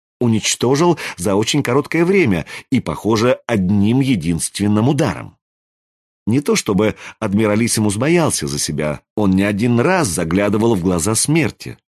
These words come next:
Сотни схваток и боев выплавили его немалый опыт военачальника и научили пересиливать первобытный страх. Фангриламай боялся стать свидетелем смертного приговора всему Союзу,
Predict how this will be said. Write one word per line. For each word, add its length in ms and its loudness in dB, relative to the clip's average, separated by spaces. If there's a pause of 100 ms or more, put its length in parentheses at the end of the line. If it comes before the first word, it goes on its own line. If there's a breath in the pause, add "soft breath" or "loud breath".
(200)
Сотни 380 0
схваток 600 -2
и 40 2
боев 500 0 (180 loud breath)
выплавили 640 0
его 220 2
немалый 560 2
опыт 300 -2
военачальника 1000 0 (280 loud breath)
и 80 2
научили 480 0
пересиливать 840 -2
первобытный 600 -2
страх. 560 -8 (720)
Фангриламай 920 -2 (260 loud breath)
боялся 500 -2
стать 340 -4
свидетелем 640 -2
смертного 760 0
приговора 560 -2
всему 320 -2
Союзу, 580 -2